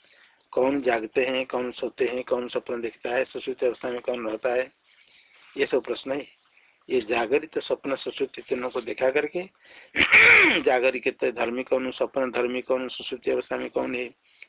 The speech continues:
उसके बाद कौन है, तुर्य कौन है, ये विशेष निर्धारण करना, क्यों अक्षर का निर्णय करना। अन्यथा तेषाम आत्मधर्मत्व शंकायाम,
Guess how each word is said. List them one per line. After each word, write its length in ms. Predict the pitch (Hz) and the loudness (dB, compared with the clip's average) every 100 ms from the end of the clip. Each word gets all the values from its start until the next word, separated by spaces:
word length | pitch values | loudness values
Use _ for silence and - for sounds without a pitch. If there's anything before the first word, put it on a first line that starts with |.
| - | -10
उसके 240 | - 135 | -4 0
बाद 240 | 123 110 | 2 0
कौन 280 | 110 131 131 | 2 0 0
है, 200 | 127 123 - _ - _ _ | -6 -10 -14 _ -20 _ _
तुर्य 280 | 127 113 123 | -2 0 0
कौन 280 | 113 139 135 | 0 0 0
है, 240 | 123 120 127 | -4 -10 -6
ये 180 | 123 | -2
विशेष 400 | 123 110 - 123 | -2 -2 -4 -6
निर्धारण 480 | 120 113 107 113 113 | -6 -6 -2 -2 -2
करना, 300 | 110 110 123 - - - - - - | -6 -8 -8 -10 -14 -20 -20 -20 -6
क्यों 180 | 123 117 | -2 -2
अक्षर 340 | 110 - 139 | 0 2 2
का 180 | 139 135 | 2 -2
निर्णय 320 | 117 110 104 | -2 -4 -6
करना। 280 | 101 120 135 - - - - - - - - - - _ - | -6 -8 -8 -16 -10 -10 -8 -10 -10 -14 -16 -18 -20 _ -10
अन्यथा 580 | 127 139 156 - 170 165 | -4 2 2 2 0 0
तेषाम 560 | 160 131 135 - 151 156 123 | 0 0 0 0 0 0 -2
आत्मधर्मत्व 760 | 113 - 143 135 139 139 - | -2 -2 0 0 2 0 -2
शंकायाम, 600 | 139 131 127 123 123 113 | -4 -2 2 2 0 -4